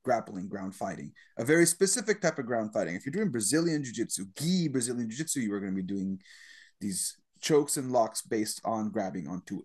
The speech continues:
a dogi, which looks like a giant pair of pajamas. Um, if you're doing Muay Thai kickboxing, your goal is to knock out the guy most likely – with your legs or punches,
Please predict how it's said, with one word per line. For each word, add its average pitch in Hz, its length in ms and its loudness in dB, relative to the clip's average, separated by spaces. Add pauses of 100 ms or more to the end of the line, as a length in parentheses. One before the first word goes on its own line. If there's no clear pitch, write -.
a 95 180 -6 (300)
dogi, 117 580 4
which - 200 -10
looks 113 180 -8
like 107 160 -4
a 101 60 -2
giant 107 400 -4
pair 101 140 -4
of 92 60 -8
pajamas. 90 380 -6 (520)
Um, 131 580 6 (520)
if 117 100 -4
you're 139 100 2
doing 143 240 6
Muay 160 160 4
Thai 156 140 2
kickboxing, 165 640 0 (200)
your 147 220 4
goal 170 340 4
is 131 200 0
to 120 180 -8
knock 131 280 0
out 127 200 2
the 113 60 -8
guy 107 160 0
most 160 260 0
likely – 127 520 0 (280)
with 147 300 2 (100)
your 147 600 4
legs 160 640 2
or 254 400 4 (140)
punches, 180 560 2